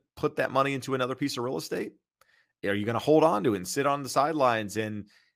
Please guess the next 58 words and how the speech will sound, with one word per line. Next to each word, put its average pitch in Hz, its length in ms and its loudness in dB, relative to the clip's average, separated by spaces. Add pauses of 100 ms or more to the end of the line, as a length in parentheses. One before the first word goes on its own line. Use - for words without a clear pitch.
and, 110 440 -6
you 110 200 -4
know, 123 320 0
and 101 120 -2
wait - 220 0
for - 80 -8
the 123 80 0
market 127 320 0
to - 60 -8
pull 123 180 2
back? 107 380 4
Or - 20 0
are 110 40 0
you 101 180 -4
gonna 110 200 0
reinvest 110 760 0
it, 85 40 0
have 98 140 -2
to 107 80 -8
do 120 140 -2
a 110 40 0
ten 120 280 -4
thirty-one 120 560 0
or, 95 160 0
or 104 180 -2
something 123 460 -2
like 107 220 0
that? - 200 -2 (380)
I, - 160 -14
those 170 260 2
are 202 60 -4
the 143 80 -4
things 139 240 -2
you 123 80 4
have 120 140 6
to - 40 -10
consider, 135 360 -2
and 117 100 -2
those 117 160 2
are 113 80 0
things 120 320 -2
that 107 120 2
we 113 80 -4
can't - 280 -4
really 98 160 -4
talk - 220 0
about. 120 140 6
Are 120 60 6
you 131 80 4
gonna 156 140 0
have 156 100 -4
capital 147 380 -4
gains 170 240 -4
that - 100 -6
you 85 80 -10
have 82 140 -8
to - 80 -20
pay, - 160 -6